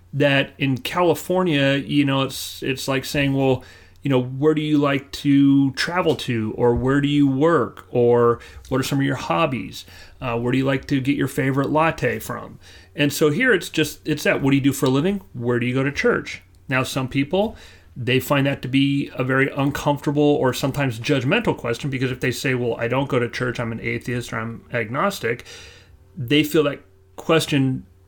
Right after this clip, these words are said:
is, is hostile towards them. And it's not at all intended to be that way. It is just conversational.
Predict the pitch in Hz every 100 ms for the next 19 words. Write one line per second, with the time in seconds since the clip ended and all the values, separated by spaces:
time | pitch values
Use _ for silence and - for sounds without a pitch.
0 | - 123 110 143 - - 175 170 120 -
1 | 117 110 117 139 147 - - 208 226 135
2 | 147 175 120 147 123 107 151 220 113 117
3 | 131 143 139 127 - 127 117 - 180 175
4 | - 147